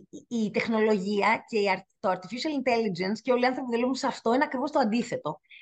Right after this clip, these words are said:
They know by default ότι είναι trial and error. Για αυτούς είναι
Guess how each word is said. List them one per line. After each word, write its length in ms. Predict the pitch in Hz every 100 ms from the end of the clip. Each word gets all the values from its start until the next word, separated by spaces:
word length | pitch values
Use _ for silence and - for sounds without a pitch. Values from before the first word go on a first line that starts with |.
| - 190
They 140 | 247
know 420 | 233 240 277 302 269
by 160 | 254
default 760 | 196 202 - 196 196 214 - 302 -
ότι 240 | - 214 233
είναι 160 | 294 294
trial 400 | 277 285 285 247
and 240 | 233 214
error. 120 | 151 156 _ _ _ _ _ -
Για 200 | 190 220
αυτούς 320 | 226 277 285
είναι 180 | 320